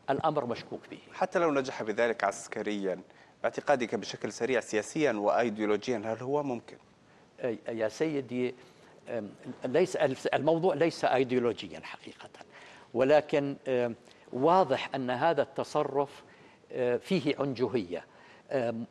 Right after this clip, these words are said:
Speaker 1: مقياسه على الواقع، آه، حتمية عدم الإمكان ال-، ال-، وي-، ويدل أصلا اتخاذ مثل هذه المواقف. بمعنى، آه، كل القراءات أن الموضوعية تتطلب إذا كان، إذا كان الهدف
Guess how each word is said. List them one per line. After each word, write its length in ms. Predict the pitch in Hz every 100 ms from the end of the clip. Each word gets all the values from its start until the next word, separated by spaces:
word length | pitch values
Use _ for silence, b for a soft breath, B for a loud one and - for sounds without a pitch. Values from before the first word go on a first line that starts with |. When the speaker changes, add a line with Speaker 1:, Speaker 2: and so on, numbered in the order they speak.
| - 120 - -
Speaker 1:
مقياسه 720 | 127 135 - 170 226 214 175
على 220 | 139 147
الواقع، 540 | 143 147 143 139 147 156 - B B B B -
آه، 60 |
حتمية 580 | - - - 175 185 160 -
عدم 340 | 156 156 151
الإمكان 640 | 147 127 127 - 147 147 - -
ال-، 220 | 131 123 120 101 95
ال-، 60 | 85 B B -
وي-، 320 | 131 175 208 -
ويدل 640 | 147 151 139 214 262 156
أصلا 440 | 147 - 127 123 131 b b b b
اتخاذ 520 | - - 147 - 185 147
مثل 240 | 156 139
هذه 360 | 131 143 131 127
المواقف. 560 | 120 117 123 110 95 - - -
بمعنى، 360 | 151 127 90 80 B B B B -
آه، 180 | 123 110 -
كل 240 | 214 220
القراءات 640 | 180 - 143 127 - 127 123 -
أن 140 | 151 147
الموضوعية 640 | 143 147 143 170 196 151
تتطلب 640 | - - - 131 110 110
إذا 160 | 135 139
كان، 260 | - 185 -
إذا 180 | 151 139
كان 300 | - 180 170
الهدف 400 | 135 120 127